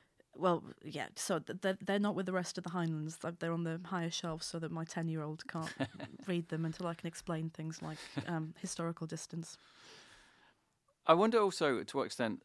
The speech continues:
Speaker 2: uh, scientific realism is important, uh, for pre-, for science fiction generally, but also predicting the future.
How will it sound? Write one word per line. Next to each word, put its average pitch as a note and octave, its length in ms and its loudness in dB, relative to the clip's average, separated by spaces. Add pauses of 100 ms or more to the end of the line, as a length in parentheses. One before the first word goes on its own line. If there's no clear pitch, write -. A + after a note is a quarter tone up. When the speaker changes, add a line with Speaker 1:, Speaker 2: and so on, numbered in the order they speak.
Speaker 2:
uh, A2 300 4
scientific A2 500 0
realism G#2 480 0
is G2 160 -8
important, G2+ 920 -6 (120)
uh, F#2 380 2
for F#2 600 -2 (200)
pre-, - 180 -12 (140)
for E2+ 500 -6 (320)
science - 320 0
fiction - 280 -8
generally, D#3+ 300 4
but A#2 160 -2
also G2+ 200 -4
predicting F#2+ 460 -8
the F#2 60 -8
future. F#2 400 -8